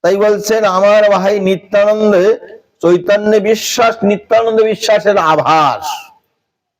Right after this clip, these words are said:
তখন কবিরাজ গোস্বামী বললেন, আরে ভাই, দুই এক তনু সমান প্রকাশ, দুই ভাই একই কিন্তু সমান,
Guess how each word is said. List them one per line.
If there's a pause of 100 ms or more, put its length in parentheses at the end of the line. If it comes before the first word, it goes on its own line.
(600)
তখন
কবিরাজ
গোস্বামী
বললেন, (760)
আরে
ভাই,
দুই
এক (100)
তনু
সমান (680)
প্রকাশ, (880)
দুই
ভাই
একই (840)
কিন্তু
সমান,